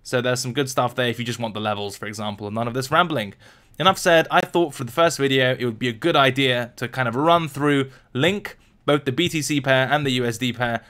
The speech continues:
talk about the technicals, key levels, give you a kind of roadmap, so no matter what happens, I don't need to pepper you with updates, and you have a rough understanding of where the market's at and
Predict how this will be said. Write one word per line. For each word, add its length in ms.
talk 180
about 160
the 60
technicals, 520
key 180
levels, 480
give 140
you 80
a 40
kind 180
of 60
roadmap, 640
so 180
no 160
matter 240
what 160
happens, 500
I 60
don't 100
need 140
to 80
pepper 280
you 220
with 140
updates, 500
and 80
you 60
have 100
a 40
rough 220
understanding 640
of 80
where 180
the 60
market's 380
at 300
and 340